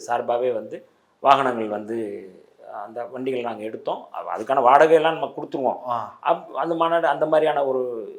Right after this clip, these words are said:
Speaker 1: இது கூட இருந்துச்சு. இப்ப அதுக்கான வாய்ப்பெல்லாம் இருக்காது.
Speaker 2: ஓ, அ, ஒரு அப்பியரன்ஸ், ஒரு சூழலே நம்மளுக்கு அப்படி அமையாது.
Speaker 1: இருக்காது. க-, களத்துல அப்படி இருக்காது.
Speaker 2: ஓ.
Speaker 1: போய் நாம போய் ஒரு வாகனத்தை வந்து பிடிக்கணும்னா கூட அது கஷ்டம். வா-, வாகனம், அந்த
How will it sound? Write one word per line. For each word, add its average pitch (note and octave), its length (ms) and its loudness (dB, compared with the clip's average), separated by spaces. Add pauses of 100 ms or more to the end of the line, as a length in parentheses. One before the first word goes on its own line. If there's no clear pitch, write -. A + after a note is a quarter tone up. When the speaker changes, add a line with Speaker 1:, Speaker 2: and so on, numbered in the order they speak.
Speaker 1:
இது B2+ 140 -8
கூட C3 160 2
இருந்துச்சு. G#2+ 360 -8
இப்ப - 260 -16
அதுக்கான D#3+ 220 -12
வாய்ப்பெல்லாம் C3+ 380 -8
இருக்காது. A2 340 -6 (200)
Speaker 2:
ஓ, D3 400 2
அ, E3 180 12
ஒரு E3+ 140 8
அப்பியரன்ஸ், G#3+ 680 8
ஒரு F3 180 6
சூழலே C4+ 360 10
நம்மளுக்கு G3+ 240 8
அப்படி D3+ 180 6
அமையாது. D3+ 380 6
Speaker 1:
இருக்காது. D#3+ 340 2
க-, - 260 0
களத்துல F#3 220 6
அப்படி C#3+ 180 4
இருக்காது. C3+ 480 -2 (100)
Speaker 2:
ஓ. E3+ 380 0 (160)
Speaker 1:
போய் F3+ 180 4
நாம D#3+ 260 2
போய் E3+ 180 4
ஒரு C#3+ 520 0
வாகனத்தை D3 420 2
வந்து C#3 280 -10
பிடிக்கணும்னா D3+ 360 -4
கூட D#3+ 140 -2
அது C#3+ 100 0
கஷ்டம். - 400 -6 (760)
வா-, C3+ 180 2
வாகனம், D3 380 2
அந்த C3 440 -2